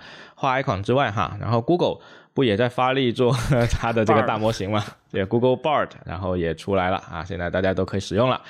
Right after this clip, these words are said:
Speaker 1: Google 的 YouTube 未来也将规划推出这个A I创作工具，然后高通终于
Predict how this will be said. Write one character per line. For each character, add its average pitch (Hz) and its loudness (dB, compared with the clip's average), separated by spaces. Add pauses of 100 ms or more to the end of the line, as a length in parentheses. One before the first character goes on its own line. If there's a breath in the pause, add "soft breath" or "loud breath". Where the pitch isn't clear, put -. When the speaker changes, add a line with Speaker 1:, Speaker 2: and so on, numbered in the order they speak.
(320 loud breath)
Speaker 1:
Google 113 2
的 92 2
YouTube 147 2
未 131 4
来 104 2
也 107 2
将 113 0
规 135 2
划 135 0
推 117 -2
出 113 2
这 104 2
个 92 2
A 101 4
I 104 2
创 104 -4
作 107 2
工 147 0
具， 170 -2
然 - -6
后 107 0
高 110 0
通 123 0
终 175 0
于 123 4